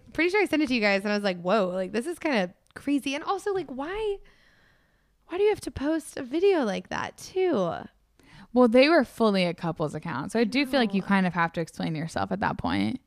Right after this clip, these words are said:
Speaker 2: And then she's, like,
Speaker 1: Ugh,
Speaker 2: starting
Speaker 1: God,
Speaker 2: a
Speaker 1: that
Speaker 2: whole new
Speaker 1: sucks.
Speaker 2: content journey. Like, she kind of has to.
Speaker 1: Yeah.
Speaker 2: She has to.
Speaker 1: I mean
Speaker 2: I was thinking about, like, if Kevin and I broke up, I don't think I'd give anyone an explanation.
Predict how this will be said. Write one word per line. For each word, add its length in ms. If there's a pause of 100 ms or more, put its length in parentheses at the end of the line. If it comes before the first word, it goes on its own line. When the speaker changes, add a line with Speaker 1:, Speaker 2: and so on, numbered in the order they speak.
(380)
Speaker 2:
And 140
then 100
she's, 160
like, 140
Speaker 1:
Ugh, 40
Speaker 2:
starting 280
Speaker 1:
God, 60
Speaker 2:
a 20
Speaker 1:
that 80
Speaker 2:
whole 220
new 140
Speaker 1:
sucks. 120
Speaker 2:
content 420
journey. 320
Like, 160
she 120
kind 180
of 140
has 260
to. 340 (880)
Speaker 1:
Yeah. 420 (120)
Speaker 2:
She 100
has 300
to. 340
Speaker 1:
I 80
mean 160
Speaker 2:
I 140
was 140
thinking 180
about, 160
like, 140
if 100
Kevin 280
and 80
I 80
broke 300
up, 340 (1200)
I 160
don't 240 (100)
think 140
I'd 160
give 180
anyone 320
an 80
explanation. 720